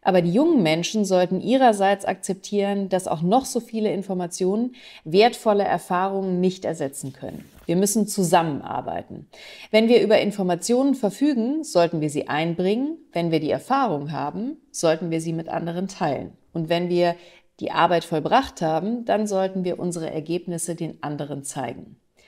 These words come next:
Christine, ich denke bei ganz vielen Themen zum Klimaschutz immer, wir sollten es einfach an ein paar Stellen so machen wie früher. Also Sachen reparieren, anstatt gleich wegschmeißen, Braten nur sonntags essen, beim Reisen vielleicht auch schon die Anreise als Abenteuer betrachten und nicht immer gleich da sein wollen.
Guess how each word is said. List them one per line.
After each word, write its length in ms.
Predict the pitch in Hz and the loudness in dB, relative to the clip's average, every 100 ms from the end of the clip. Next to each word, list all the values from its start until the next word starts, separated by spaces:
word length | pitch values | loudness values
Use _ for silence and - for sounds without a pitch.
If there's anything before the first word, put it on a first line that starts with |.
| _ _ _ _ _ _ _ | _ _ _ _ _ _ _
Christine, 440 | - 233 247 233 208 | 2 4 6 6 6
ich 400 | 269 - - - | 0 -4 -8 -4
denke 380 | 190 226 247 269 | 4 4 6 6
bei 160 | 214 | 6
ganz 360 | 214 233 277 - | 6 4 2 -2
vielen 400 | 262 254 254 233 | 2 4 4 2
Themen 380 | - 247 262 247 | 0 2 2 0
zum 220 | 233 214 | 0 0
Klimaschutz 640 | - 240 247 233 240 233 | 0 2 2 4 2 0
immer, 240 | 220 214 | -2 2
wir 120 | 196 180 | 4 4
sollten 360 | 196 254 262 | 4 2 0
es 140 | 196 - | -8 -2
einfach 400 | 139 190 220 233 | 0 0 -2 -4
an 160 | - | -4
ein 60 | 190 | -4
paar 240 | 190 196 | -2 -2
Stellen 440 | 214 - 214 220 214 | -2 -2 0 0 0
so 120 | 208 | 0
machen 340 | 196 202 226 | 2 0 2
wie 120 | 208 202 | 2 0
früher. 360 | - 226 143 87 | 2 4 4 2
Also 180 | 151 | -2
Sachen 340 | 160 208 220 220 | 2 4 4 4
reparieren, 580 | 202 208 190 190 196 165 | 2 2 2 4 2 2
anstatt 360 | 170 - 190 | -4 -2 -2
gleich 240 | 190 170 214 | 0 0 0
wegschmeißen, 920 | 220 - 202 196 196 208 202 196 - | 0 0 2 2 2 -2 -4 -4 -2
Braten 500 | 165 175 208 - 208 | 2 4 2 2 2
nur 140 | 190 | 2
sonntags 480 | 180 214 240 220 220 | 4 4 6 2 2
essen, 540 | - 196 214 202 202 185 | -2 -2 -2 -4 -2 2
beim 200 | 175 170 | 2 4
Reisen 480 | 160 185 226 220 | 4 6 4 2
vielleicht 460 | 208 202 185 190 - | -2 0 0 0 -4
auch 100 | 180 | -4
schon 380 | - 190 180 180 | 0 0 0 -2
die 200 | 185 185 | -4 0
Anreise 800 | 202 262 226 208 208 202 202 - | 2 2 2 2 2 2 0 0
als 240 | 185 - | -2 -2
Abenteuer 640 | 160 202 220 214 208 196 | 0 2 0 -2 -2 -2
betrachten 540 | 185 180 - 202 - 190 | -2 -6 -6 -8 -6 -4
und 100 | 170 | -2
nicht 160 | 185 | -2
immer 200 | 196 180 | -2 -4
gleich 260 | 165 160 151 | -2 -4 -4
da 220 | 156 175 | -4 -2
sein 260 | 196 202 190 | -2 -4 -2
wollen. 240 | 185 190 | -2 -2